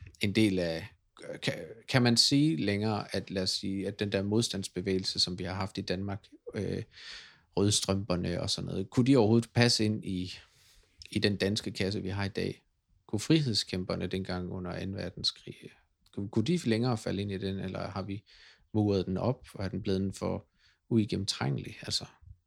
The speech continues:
jeg tror, det er det, der er det mit største problem.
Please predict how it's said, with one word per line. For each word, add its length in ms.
jeg 120
tror, 360
det 60
er 40
det, 160
der 60
er 80
det 120
mit 140
største 360
problem. 400